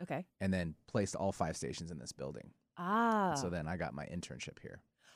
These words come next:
Speaker 1: Oh, you d-, okay, so it was
Speaker 2: For
Speaker 1: an
Speaker 2: m-,
Speaker 1: internship.
Speaker 2: ninety-two point five, which I'm actually wearing their jacket
Speaker 1: You
Speaker 2: from Old School a
Speaker 1: are.
Speaker 2: long time ago.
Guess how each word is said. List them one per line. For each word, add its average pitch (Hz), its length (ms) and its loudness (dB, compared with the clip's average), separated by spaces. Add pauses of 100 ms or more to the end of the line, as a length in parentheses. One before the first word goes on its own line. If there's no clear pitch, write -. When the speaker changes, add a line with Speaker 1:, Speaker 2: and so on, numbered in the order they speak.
(200)
Speaker 1:
Oh, 359 100 6
you 427 180 6
d-, - 140 -6
okay, 339 140 4 (140)
so - 140 6
it - 20 10
was 110 80 8
Speaker 2:
For 107 40 8
Speaker 1:
an 104 140 8
Speaker 2:
m-, 349 80 6
Speaker 1:
internship. - 160 -4
Speaker 2:
ninety-two 110 320 2
point 110 240 0
five, 107 260 -2 (460)
which 147 160 10
I'm 143 140 12
actually 117 220 4
wearing 104 400 4
their 95 140 4
jacket 92 440 0
Speaker 1:
You 277 60 4
Speaker 2:
from - 140 6
Old 107 200 4
School 113 160 4
a - 20 6
Speaker 1:
are. 101 40 6
Speaker 2:
long 98 140 4
time 92 160 2
ago. 95 160 0